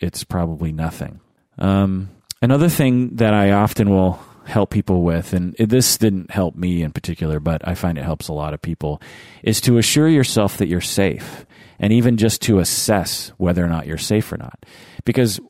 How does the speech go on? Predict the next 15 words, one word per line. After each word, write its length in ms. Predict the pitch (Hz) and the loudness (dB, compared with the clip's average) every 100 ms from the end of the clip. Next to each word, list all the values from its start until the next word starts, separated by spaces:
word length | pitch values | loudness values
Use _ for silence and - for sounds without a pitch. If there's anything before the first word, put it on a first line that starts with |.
| - | -6
again, 340 | 110 117 107 | 0 4 4
when 220 | 107 131 151 | 4 4 4
you're 180 | 127 | 4
anxious, 720 | 95 113 - - 80 - - _ | 4 2 2 0 -2 -4 -10 _
you 280 | - 101 117 | 0 4 4
believe 600 | 107 110 104 113 85 82 | 4 4 4 4 2 0
deep 240 | - 101 - | 0 -2 0
down 400 | 101 92 78 78 | 0 0 -2 -2
that 160 | 85 | -4
you're 220 | 87 92 | 0 0
unsafe, 580 | - 92 87 - 65 - | 0 -2 -2 -4 -4 -4
that 140 | - 78 | -8 -6
you're 100 | 87 | -4
being 200 | 87 85 | -4 -4
threatened. 460 | - - 73 69 | -4 -4 -6 -14